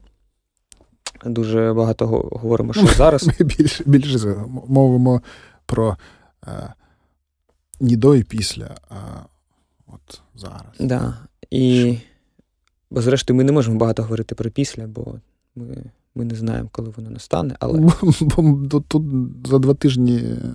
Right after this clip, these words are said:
Speaker 2: плани не строїш.
Speaker 1: Да. От по принципу "зроби собі, е, країну".
Speaker 2: Мгм.
Speaker 1: Якими ти нас бачиш після цієї перемоги? Е,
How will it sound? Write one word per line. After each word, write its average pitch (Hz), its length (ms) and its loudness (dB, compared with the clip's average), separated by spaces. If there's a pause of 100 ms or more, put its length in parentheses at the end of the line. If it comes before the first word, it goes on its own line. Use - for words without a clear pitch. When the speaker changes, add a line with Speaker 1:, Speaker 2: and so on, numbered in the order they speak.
(120)
Speaker 2:
плани 117 260 -4
не 110 140 -10
строїш. 110 500 -10 (240)
Speaker 1:
Да. - 260 -12 (2250)
От - 160 -8
по 139 160 2
принципу 143 1000 0 (320)
"зроби 127 380 0
собі, 123 540 -2 (640)
е, 139 100 -20 (360)
країну". 127 420 0 (720)
Speaker 2:
Мгм. 113 420 -6 (1500)
Speaker 1:
Якими 139 440 0
ти - 200 -2
нас 120 340 0
бачиш - 540 -6
після - 300 -12
цієї 120 320 -10
перемоги? 117 560 -10 (1120)
Е, 127 40 -12